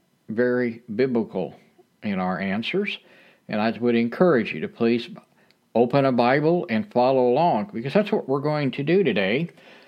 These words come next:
We're gonna answer questions that came in through our webpage from listeners just like you.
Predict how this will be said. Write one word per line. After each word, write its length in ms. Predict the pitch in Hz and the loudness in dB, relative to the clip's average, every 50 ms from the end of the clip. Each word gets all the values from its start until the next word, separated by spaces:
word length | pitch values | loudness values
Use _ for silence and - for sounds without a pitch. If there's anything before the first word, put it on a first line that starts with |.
| - - _ _ | -20 -20 _ _
We're 140 | 127 135 147 | -2 0 2
gonna 180 | 151 151 143 | 2 2 2
answer 400 | 127 123 135 147 151 143 - 151 | 4 4 4 4 2 2 0 -2
questions 580 | 139 - - 165 156 131 - - - - - - - - - - _ _ _ _ - | -2 2 4 4 4 4 2 -2 -8 -10 -10 -12 -16 -16 -16 -20 _ _ _ _ 0
that 260 | 117 117 - - - | 0 0 0 -2 -6
came 380 | - - - 127 127 123 123 127 | -10 -4 0 0 2 2 2 2
in 140 | 139 143 | 0 -2
through 220 | 139 - 135 127 107 | -2 0 0 2 2
our 120 | 98 104 104 | 2 0 2
webpage 720 | 101 117 135 143 143 - 165 170 180 202 220 190 - - - _ _ _ _ _ _ _ _ _ _ _ _ _ _ _ _ _ _ _ | 2 2 0 0 0 2 2 4 4 4 2 -2 -6 -10 -12 _ _ _ _ _ _ _ _ _ _ _ _ _ _ _ _ _ _ _
from 300 | - - - 135 127 123 | -10 -2 0 0 2 4
listeners 460 | 127 135 139 135 - 135 127 120 117 - | 4 2 2 2 0 0 0 0 0 -2
just 300 | - 156 147 143 - - | -2 -2 -2 -2 0 2
like 320 | 139 131 127 120 - - | 2 2 2 0 -2 0
you. 320 | 147 143 131 190 - - | 2 2 2 2 0 -4